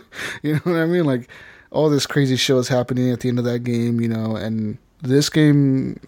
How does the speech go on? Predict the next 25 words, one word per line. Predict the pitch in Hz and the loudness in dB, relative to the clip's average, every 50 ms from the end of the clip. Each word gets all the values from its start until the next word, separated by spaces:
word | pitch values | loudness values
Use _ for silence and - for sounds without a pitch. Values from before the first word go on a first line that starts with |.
| - | -12
it | - 131 135 135 | -6 -4 -4 -2
tries | - 156 147 165 - | 2 2 2 2 2
to | - 147 | -2 -6
pull | - - 151 135 | -2 2 2 4
it | 123 113 | 4 2
off, | 113 110 113 113 - | 2 0 -2 -4 -4
but | - - 101 92 87 - - - | -2 -2 -2 -2 -2 -4 -8 -6
I | 95 | -4
don't | 123 123 123 | -4 -2 -2
think | 123 117 | -2 -2
they | 113 | -2
do | 104 110 113 110 104 | -2 -2 0 0 0
a, | 95 - - _ - | -2 -4 -8 _ -16
a | 117 | -6
good | - 127 113 | -4 -4 -4
job | 113 - 120 113 120 123 143 | -2 -4 -2 -2 0 2 2
at | 143 147 | 4 4
it. | 156 156 147 - - - _ _ _ _ _ | 2 0 0 -4 -12 -20 _ _ _ _ _
Not | - 139 139 143 | 0 2 4 4
as | 135 117 - | 2 0 0
good | - 123 110 | 0 0 0
as | 107 104 | 0 -2
Far | - - 104 101 | -2 -4 -4 -4
Cry | - 87 85 85 | -4 -6 -8 -8
three. | - - - 65 - 123 | -10 -8 -8 -8 -8 -8